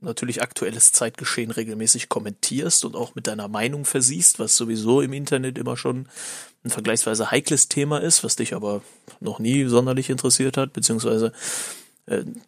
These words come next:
du bist immer schon für dieses Recht, deine Meinung auch nach, nach außen zu tragen, eingetreten, vehement,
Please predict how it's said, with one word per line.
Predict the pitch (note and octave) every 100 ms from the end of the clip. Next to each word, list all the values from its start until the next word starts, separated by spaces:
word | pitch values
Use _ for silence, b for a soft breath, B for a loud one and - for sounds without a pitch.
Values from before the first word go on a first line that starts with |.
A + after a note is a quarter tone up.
| A#2 -
du | B2 B2
bist | C#3 - -
immer | - D3
schon | A#2+ C#3 B2+
für | A#2
dieses | B2 A#2 -
Recht, | B2+ - -
deine | D3+
Meinung | B2 A#2+ C3
auch | B2+ B2
nach, | B2 A#2+
nach | B2 A2+
außen | B2 C3
zu | A#2+ A#2+
tragen, | - A2+ A2+
eingetreten, | A2+ B2+ C3+ - C3+ C3 C3+ A#2+
vehement, | A2+ A2 A2 C#3+